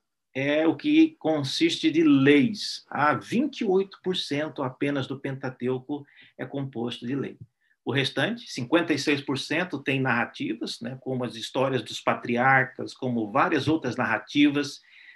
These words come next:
Dez por cento são de genealogias e listas e censos, e seis por cento cânticos, bênçãos e instruções.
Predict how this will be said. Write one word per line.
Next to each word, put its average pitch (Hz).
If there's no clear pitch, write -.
Dez 151
por 143
cento 147
são 139
de 131
genealogias 135
e 123
listas 123
e -
censos, 143
e 156
seis 202
por 170
cento 185
cânticos, 156
bênçãos 135
e 127
instruções. -